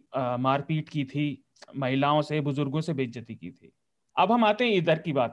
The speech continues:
पर। आपने वो वाली बात बताई और आपने कहा कि बच्चों ने कपड़े पहन रखे थे। मैं सुनने वालों के लिए स्पष्ट कर देना चाहता हूँ,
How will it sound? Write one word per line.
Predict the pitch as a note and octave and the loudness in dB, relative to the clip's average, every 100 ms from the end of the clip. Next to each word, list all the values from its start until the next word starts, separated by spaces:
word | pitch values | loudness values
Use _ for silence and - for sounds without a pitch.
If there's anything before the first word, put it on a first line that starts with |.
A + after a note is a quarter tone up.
| - | -4
पर। | G#2 | -2
आपने | C3+ - F3 | 0 0 2
वो | F3+ | 4
वाली | E3+ F#3+ | 4 4
बात | F#3+ F#3 | 4 4
बताई | F3+ G3+ A3 | 2 4 2
और | A#3+ F#3+ G3+ - _ - | 2 2 2 -2 _ 2
आपने | E3+ F3+ G#3 | 2 2 -2
कहा | G3+ A3 | 2 0
कि | A#3+ | 2
बच्चों | G3 G3 G#3+ | -2 2 0
ने | A3 | 2
कपड़े | G#3 G#3 G#3+ | 2 2 4
पहन | F#3 | 2
रखे | F3+ F#3+ | 2 0
थे। | G#3 | 0
मैं | A3+ A3+ | 0 0
सुनने | A3+ F3+ F3 G3+ | 0 -2 2 4
वालों | G3 G3 | 4 2
के | G3 | 0
लिए | G3 | 2
स्पष्ट | G3+ G3+ F#3+ | 2 0 -2
कर | F#3+ E3 | -4 -4
देना | D#3 D#3+ | -2 -2
चाहता | D3+ - | -2 -2
हूँ, | A3 | -4